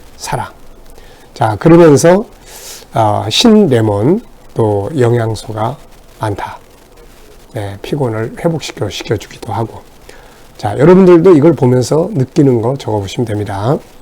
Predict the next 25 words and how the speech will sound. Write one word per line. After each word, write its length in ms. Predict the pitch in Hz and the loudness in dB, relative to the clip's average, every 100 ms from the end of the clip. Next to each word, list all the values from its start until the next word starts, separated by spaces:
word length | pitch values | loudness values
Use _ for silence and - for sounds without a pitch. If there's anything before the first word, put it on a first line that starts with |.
| - - - - | -20 -20 -20 0
두 120 | 139 | 4
번째는 480 | 160 185 185 180 196 | 6 4 6 6 6
이제 120 | 135 | 2
분석이에요. 760 | 104 151 160 156 147 120 101 101 - - - _ | -2 2 4 4 2 2 -4 -10 -16 -20 -20 _
보이는 440 | - 143 156 160 156 | 0 4 6 6 2
부분과 520 | 113 117 110 127 143 | 0 -4 -2 -2 -4
보이지 340 | - 117 107 113 | -4 -4 -2 -4
않는 380 | - 113 104 101 | -6 -6 -6 -8
부분. 500 | 104 101 98 123 180 - - - - _ _ - | -10 -10 -4 0 0 -2 -20 -20 -20 _ _ -8
자, 340 | 107 101 107 _ _ - | -8 -8 -12 _ _ -4
오늘도 340 | 131 123 120 | 0 2 2
우리가 400 | 107 101 110 117 - - - - - - | -2 -2 -2 -4 -6 -20 -20 -20 -20 0
보이는 520 | 139 147 190 220 208 | 4 6 8 6 6
부분에만 640 | 143 131 131 117 117 113 - | 2 2 2 2 0 -2 -2
익숙해지지 720 | 127 - 127 - 117 110 135 | -2 -2 -4 -2 -2 -6 -6
마시고, 720 | 135 - 117 104 101 147 226 - - - - | -8 -6 -4 -4 -4 -4 -6 -14 -20 -20 -2
보이지 360 | 135 127 120 - | 2 2 2 -2
않는 360 | - 151 202 | 2 4 4
부분을 320 | 208 151 170 160 | 4 2 0 0
자꾸 400 | 110 101 101 117 | -4 -8 -6 -6
생각하는 720 | 185 160 - 117 127 180 196 - - _ | -4 -6 -6 -4 0 0 -2 -12 -20 _
그런 340 | - 113 101 98 | -8 -6 -6 -8
훈련을 640 | - 156 131 107 110 131 - | -4 -2 0 -2 -4 -4 -2
해보시기 360 | 156 127 160 | -4 -2 -4
바랍니다. 520 | 135 107 101 98 95 | -6 -6 -10 -10 -12